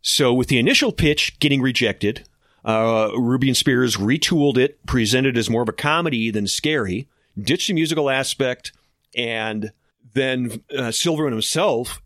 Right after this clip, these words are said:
actually got inspired by the classic Frank Sinatra song, Strangers in the Night, which has a line, "Doobie doobie doo."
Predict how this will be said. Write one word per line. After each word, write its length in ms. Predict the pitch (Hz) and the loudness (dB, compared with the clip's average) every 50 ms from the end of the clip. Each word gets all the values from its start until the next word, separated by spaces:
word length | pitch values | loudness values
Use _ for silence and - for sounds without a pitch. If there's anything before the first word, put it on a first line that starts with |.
| _ - | _ -6
actually 440 | 135 135 135 131 - - 139 131 123 | -4 -4 -4 -4 -6 -6 -6 -6 -6
got 340 | 107 101 127 120 117 120 - | -4 -4 -2 -2 -2 -2 -4
inspired 720 | 127 113 110 - - - 135 156 175 151 120 110 107 107 104 | -6 -6 -6 -6 -2 -2 0 0 0 0 -2 -2 -4 -4 -2
by 180 | 110 107 110 | -2 -2 -2
the 160 | 101 110 107 | -2 -4 -6
classic 760 | - - - - 127 127 127 127 - - 135 110 - - - - - | -6 -6 -6 -4 -2 -2 -2 -2 -2 -2 -4 -4 -4 -6 -12 -12 -10
Frank 280 | - - - 135 123 - | -8 -4 -2 -2 -2 -2
Sinatra 440 | - 123 110 123 165 - - 123 110 | -2 -2 0 0 0 0 0 -2 -2
song, 500 | - - 113 101 101 98 95 98 98 98 _ _ _ _ _ - | 0 0 0 0 0 -2 -2 -4 -4 -6 _ _ _ _ _ -8
Strangers 680 | - - - - 135 127 139 143 131 135 131 123 113 | -6 -4 -2 0 2 2 2 2 2 0 0 0 0
in 80 | 123 117 | 0 0
the 80 | 110 | 0
Night, 440 | 101 107 156 180 120 - - - - - _ _ _ _ _ _ - | 0 2 0 0 0 -2 -6 -8 -12 -14 _ _ _ _ _ _ -10
which 520 | - 104 113 117 110 - - - - - - - | -4 0 0 0 0 0 0 -2 -4 -4 -6 -6
has 360 | 110 131 131 123 123 117 117 | -2 0 0 2 2 0 0
a 120 | 117 110 | 0 0
line, 560 | 104 110 131 156 160 135 113 107 104 92 90 85 | 0 0 0 2 2 0 0 0 -2 -2 -2 -2
"Doobie 340 | 117 117 117 104 117 110 101 | -2 -2 0 0 0 0 0
doobie 300 | 120 120 104 113 104 95 | 0 0 0 0 0 0
doo." 460 | 98 143 160 127 98 87 107 - - | 2 2 2 2 2 0 -2 -6 -8